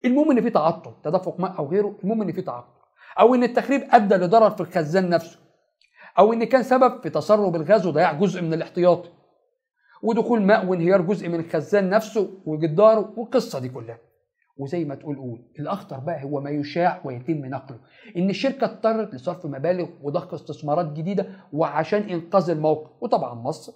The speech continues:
تتحمل جزء. المهم إن حسب ما يشاع برضه بإن العملية دي ما كانتش إهمال ولا ضغط وقت وعشان سرعة إنتاج،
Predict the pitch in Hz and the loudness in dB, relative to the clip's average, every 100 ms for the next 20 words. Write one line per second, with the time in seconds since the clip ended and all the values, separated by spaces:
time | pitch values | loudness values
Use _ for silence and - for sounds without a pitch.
0 | _ - - - 123 120 156 269 - - | _ -14 -14 -14 -14 -10 -2 0 -2 -8
1 | _ _ _ _ _ _ _ - - 190 | _ _ _ _ _ _ _ -12 -4 -2
2 | 262 359 320 - 262 220 170 165 165 220 | 4 4 4 0 -2 0 -2 -2 0 0
3 | 185 175 165 175 180 - - 151 208 214 | 2 2 2 -2 -6 -12 -6 -2 0 0
4 | 196 190 214 269 220 262 285 - _ _ | 0 0 2 2 4 2 0 -8 _ _
5 | 165 196 214 220 202 185 165 226 185 - | -10 -8 -10 -10 -12 -10 -10 -12 -14 -18
6 | _ _ _ _ _ _ _ _ _ 156 | _ _ _ _ _ _ _ _ _ 6
7 | 190 202 233 - 214 220 220 - _ _ | 6 8 4 2 4 4 2 -12 _ _
8 | _ _ _ _ _ 139 127 151 139 190 | _ _ _ _ _ -14 -10 -6 -2 0
9 | 170 180 170 214 185 | 0 -2 2 2 2